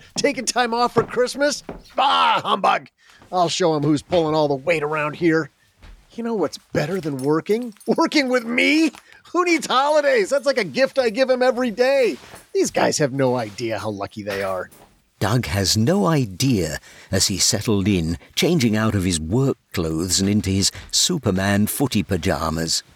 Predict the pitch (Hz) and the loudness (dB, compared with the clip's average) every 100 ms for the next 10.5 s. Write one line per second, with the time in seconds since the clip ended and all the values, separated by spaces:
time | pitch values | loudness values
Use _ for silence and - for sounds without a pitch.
0 | - - - 160 - - 131 113 135 135 | -14 -6 -2 -2 -2 -2 -2 -2 -6 -4
1 | 131 131 131 123 143 135 143 151 - 320 | 0 2 2 0 -4 0 0 0 -2 0
2 | 359 370 359 214 240 233 226 202 226 214 | 0 0 0 2 2 2 0 2 2 2
3 | 165 185 151 113 - - _ _ _ _ | 2 2 2 0 -6 -12 _ _ _ _
4 | _ _ _ _ 294 - _ _ _ 147 | _ _ _ _ -6 -6 _ _ _ -14
5 | - 113 110 151 294 320 302 120 101 113 | -10 -8 -4 -2 0 2 0 -4 -6 -6
6 | 113 - 95 113 98 92 _ _ _ _ | -6 -8 -6 -8 -8 -16 _ _ _ _
7 | - 311 320 185 147 - 285 330 349 311 | -8 -6 -2 0 0 0 -4 0 0 -2
8 | - _ _ _ 135 - - 143 135 123 | -6 _ _ _ -4 -2 -2 0 2 0
9 | 98 - 117 170 220 - 151 151 113 104 | -2 -2 -2 -2 -4 -6 -2 -2 -4 -2
10 | 165 135 - 80 73 | 0 0 -2 -4 -6